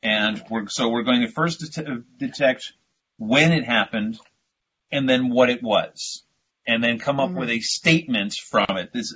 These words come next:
Speaker 1: this technique I actually use when I'm doing all my clearings as well, is I, I, I take information from multiple charts and allow it to tell me a story.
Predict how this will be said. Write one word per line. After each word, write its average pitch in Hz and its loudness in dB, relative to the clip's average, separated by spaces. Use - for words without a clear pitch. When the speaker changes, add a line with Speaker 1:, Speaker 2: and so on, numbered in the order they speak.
Speaker 1:
this 135 -4
technique 156 -2
I 123 4
actually 123 -2
use 123 0
when 123 2
I'm 120 2
doing 123 2
all 117 6
my 107 2
clearings 104 -2
as 104 -10
well, 107 8
is 98 -4
I, 104 4
I, 104 0
I 98 0
take 147 0
information 123 0
from 107 -6
multiple 123 0
charts 110 2
and 107 -4
allow 113 2
it 117 -4
to 110 -16
tell 127 -2
me 110 -6
a 101 -6
story. 113 -6